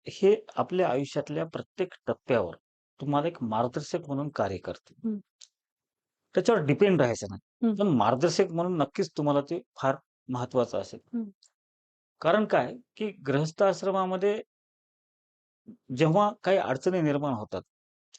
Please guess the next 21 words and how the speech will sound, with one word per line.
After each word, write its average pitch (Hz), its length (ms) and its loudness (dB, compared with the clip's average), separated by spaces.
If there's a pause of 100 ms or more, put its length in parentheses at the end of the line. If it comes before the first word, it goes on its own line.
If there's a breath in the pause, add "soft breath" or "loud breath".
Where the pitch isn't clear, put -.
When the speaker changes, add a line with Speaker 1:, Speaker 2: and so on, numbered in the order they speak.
(580 soft breath)
Speaker 1:
किंवा 180 140 4
आपण 185 180 2
पाहतो, 147 360 -2
की 120 120 -6
पत्रिका 170 640 2 (180)
पाहणं, 147 300 0
जसं 143 220 -2
तू 139 120 -2
आता 139 180 2
विचारलंस, 127 400 -2
की 131 100 -10
पत्रिका 135 380 -2
पाहणं 131 300 -4
किती 135 260 -8
महत्वाचं 117 540 -2
Speaker 2:
हो, 98 60 -6
Speaker 1:
असतं. - 240 -14
Speaker 2:
हो. 190 120 -12 (560)
Speaker 1:
त्याच्याहून 226 320 2
काय 196 220 4
कळतं, 135 360 -2